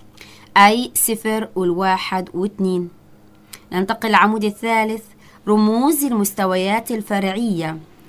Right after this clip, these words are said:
بالنسبة للصفر نكتب أولًا قيمة عدد الكم الرئيسي N،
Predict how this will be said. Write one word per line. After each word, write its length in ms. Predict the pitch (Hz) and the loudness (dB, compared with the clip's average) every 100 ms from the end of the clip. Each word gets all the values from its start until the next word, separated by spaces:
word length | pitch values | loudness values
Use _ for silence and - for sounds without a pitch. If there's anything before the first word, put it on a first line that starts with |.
| 196 | -2
بالنسبة 420 | 214 269 - 240 | 0 0 -2 -2
للصفر 560 | 233 - 269 285 294 311 - | -2 -4 -4 -2 -4 -6 -6
نكتب 440 | 277 294 - 254 208 - | -2 -2 -4 -8 -6 -2
أولًا 580 | 277 233 190 180 170 165 - - - | 0 0 0 0 -2 -6 -12 -20 -8
قيمة 260 | 320 294 226 | 0 0 0
عدد 240 | 208 208 196 | -2 0 -2
الكم 340 | 190 214 208 | -4 -2 -2
الرئيسي 480 | 185 180 208 - 180 | -2 -4 -4 -4 -4
N، 160 | 202 220 | -2 -2